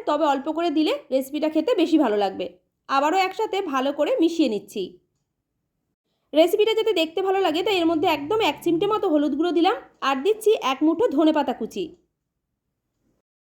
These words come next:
ধনেপাতাটা আগে আমার দিতে মনে ছিল না, তাই এখন দিয়ে দিলাম।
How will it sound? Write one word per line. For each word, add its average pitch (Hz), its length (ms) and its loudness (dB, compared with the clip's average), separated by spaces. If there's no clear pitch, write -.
ধনেপাতাটা 392 580 4
আগে 277 240 -2
আমার 359 180 0
দিতে 330 200 -2
মনে 311 260 0
ছিল 339 160 -4
না, 392 140 0
তাই 403 140 0
এখন 285 320 0
দিয়ে 220 140 0
দিলাম। 196 260 -4